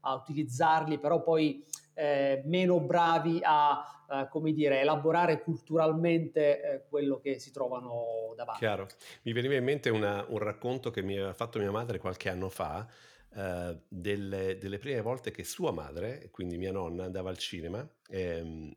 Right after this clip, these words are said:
Speaker 2: e, anzi, la mia bisnonna andava al cinema, e mia madre mi raccontava questa cosa molto buffa che, eh,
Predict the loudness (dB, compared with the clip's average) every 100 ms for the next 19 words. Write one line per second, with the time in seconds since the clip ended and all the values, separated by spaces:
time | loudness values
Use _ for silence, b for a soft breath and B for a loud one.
0 | -14 -12 -10 -10 -10 -10 -10 -12 -18 -12
1 | -8 -8 -8 -10 -6 -4 -6 -8 -8 -8
2 | -8 -10 -10 -10 -12 -16 -20 -20 _ -4
3 | -2 0 0 0 -2 -4 -2 -2 -4 -4
4 | -4 -4 -4 -6 -8 -8 -8 -8 -6 -6
5 | -6 -6 -12 -14 -14 -18